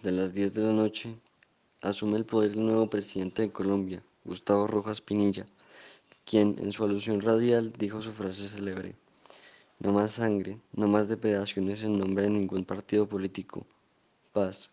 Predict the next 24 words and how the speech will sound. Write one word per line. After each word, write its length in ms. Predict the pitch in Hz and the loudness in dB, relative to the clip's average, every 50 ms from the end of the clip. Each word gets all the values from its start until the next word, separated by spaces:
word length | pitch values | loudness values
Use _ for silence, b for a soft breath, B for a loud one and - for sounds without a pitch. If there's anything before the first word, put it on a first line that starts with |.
| _ | _
justicia 600 | - - 95 95 - - - 117 113 - - 107 | -16 -12 -12 -10 -10 -10 -8 -8 -8 -6 -6 -6
y 60 | 107 104 | -6 -4
libertad". 540 | 104 98 95 95 95 - - 95 90 90 - _ _ _ B B B B B B B B B B B B B B B B B B _ _ _ _ | -4 -4 -6 -6 -4 -2 0 0 0 -2 -6 _ _ _ B B B B B B B B B B B B B B B B B B _ _ _ _
Aunque 260 | - - 113 113 - 117 | -4 -2 -2 -2 -2 -4
algunos 360 | 110 117 120 123 135 131 131 | -2 2 2 4 2 2 0
autores 500 | 127 113 110 - 110 107 101 101 98 - | -4 -6 -4 -2 0 0 0 -2 -4 -4
mencionan 520 | 104 98 98 - 104 104 98 95 92 92 | -4 -4 -4 -2 -2 0 0 0 -2 -4
que 120 | - - 101 | -6 -8 -8
este 200 | 95 - - - | -8 -8 -10 -6
conflicto 500 | - 110 101 - - 101 98 - - 98 | -6 -6 -4 -4 -6 -8 -6 -6 -6 -6
bipartidista 840 | 98 98 - 101 95 98 - 101 98 95 95 95 - - 101 98 | -4 -6 -6 -8 -10 -8 -6 -6 -6 -6 -8 -10 -14 -14 -16 -16
finalizó 540 | - - - 95 92 92 92 92 92 - 98 | -10 -6 -4 -2 -2 -2 -2 -4 -6 -4 -4
en 80 | 98 101 | -2 0
el 80 | 101 | 0
mismo 400 | 107 107 107 107 113 113 110 107 | 0 -2 -4 -4 -2 0 0 0
año 180 | 101 101 98 95 | 0 0 -2 -2
en 100 | 95 95 | 0 0
el 100 | 95 90 | -2 -2
que 140 | - - 95 | -4 -8 -8
Rojas 320 | 95 98 95 98 101 101 - | -6 -6 -6 -6 -6 -8 -8
Pinilla 380 | - 101 101 98 98 95 95 | -6 -4 -4 -2 -4 -4 -6
asumió 260 | 92 101 98 95 92 | -6 -4 -4 -4 -4
el 60 | 92 - | -6 -8
poder, 440 | - - 104 110 113 117 117 - | -8 -6 -4 -2 -2 -2 -4 -8